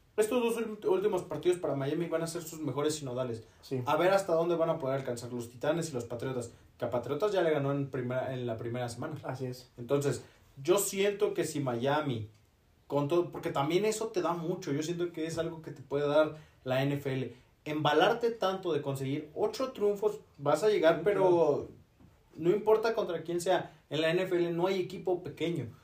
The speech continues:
Speaker 2: Totalmente de
Speaker 1: Entonces,
Speaker 2: acuerdo.
Speaker 1: sí creo que le va a dar un punch a Miami para llegar y para enfrentarse a monstruos como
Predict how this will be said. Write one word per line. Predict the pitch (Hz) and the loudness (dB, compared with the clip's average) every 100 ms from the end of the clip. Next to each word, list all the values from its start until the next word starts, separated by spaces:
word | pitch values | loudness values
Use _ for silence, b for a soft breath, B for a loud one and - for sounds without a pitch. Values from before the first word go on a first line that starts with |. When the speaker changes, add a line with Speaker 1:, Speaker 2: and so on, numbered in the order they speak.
| b | b
Speaker 2:
Totalmente | 139 131 139 143 139 | -4 0 0 2 4
de | |
Speaker 1:
Entonces, | 156 - | 4 4
Speaker 2:
acuerdo. | 117 - | 0 -10
Speaker 1:
sí | - - 208 202 | -10 -8 -8 -2
creo | 190 190 208 208 | 2 4 4 4
que | - 170 156 143 - - | 2 2 4 2 2 -6
le | 143 143 | 0 2
va | 151 165 | 4 4
a | |
dar | 175 180 | 4 2
un | 175 - | 0 -2
punch | 160 180 - | 0 0 0
a | 170 | 0
Miami | 143 127 135 151 156 | 0 0 0 -2 0
para | 147 123 | 2 2
llegar | 120 117 135 | 0 0 0
y | 160 | 0
para | 147 131 | 0 -2
enfrentarse | 117 120 113 135 - 160 | -2 -6 -2 -4 0 2
a | 139 | 2
monstruos | 127 143 151 156 | 0 -4 -2 -4
como | - 151 127 | -4 -2 -2